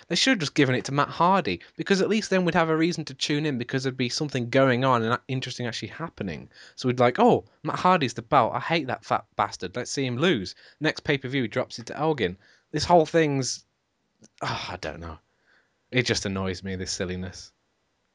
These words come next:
And the fact that here on the podcast and someone on the forum I actually took this idea from, like, the minute this tournament was announced, they said, "New, new guy wins the belt. Jay Briscoe comes out, calls him paper champion,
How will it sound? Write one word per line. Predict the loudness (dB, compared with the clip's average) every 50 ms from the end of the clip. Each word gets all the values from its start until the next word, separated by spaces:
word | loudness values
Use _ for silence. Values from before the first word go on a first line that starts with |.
| _
And | 0 4 4 4
the | 4
fact | 6 6 6 6 6 4 2
that | 2 2 2 2 -2 _ _ _ _ _ _ _ _ _ _ _ -2
here | 2 4 4 6
on | 4 2
the | 0
podcast | 0 2 0 0 0 0 -4 -4 -2 -2 0 0
and | 0 0 -2 -6 -8 -8
someone | -8 -4 -2 0 0 2
on | 0 0
the | -2
forum | -2 0 2 4 4 4 2 0
I | -2
actually | -4 -4 -8 -10 -8
took | -8 -8 -8 -8
this | -8 -6 -4
idea | -4 -2 0 0 0 0
from, | -2 -4 -6 -6 -4 -4 -4
like, | -4 -4 -6 _ _ _ _ _ _ _ _ _ _ _ _ _ _ _ _
the | -4 -2
minute | 0 4 4 6 6 4 4 2
this | -2 -4
tournament | -2 0 0 0 0 0 -2 -4
was | -2 0
announced, | 0 2 2 0 0 -4 -4 -2
they | 0 0 0
said, | 0 0 2 2 4 2 2 -2 -8 -20 _ _ _ _ _ _ _ _ _ _ _ _ _ _ _ _ _ _ _ _ _ _ _ _ _ _ _ _ -2
"New, | 2 4 6 6 6
new | 4 4 4 6
guy | 6 8 8
wins | 8 6 4 0 -2
the | -8 -6
belt. | 0 0 2 2 0 -2 _
Jay | 0 2 2 2
Briscoe | 2 -2 -4 -4 -8
comes | -6 -4 -4 -4 -2 0
out, | 0 -2 -2 -2
calls | -2 -2 -2 -2
him | -4
paper | -2 -2 -2 -2 -4 -6
champion, | -6 -4 -4 -4 -6 -6 -6 -8 -8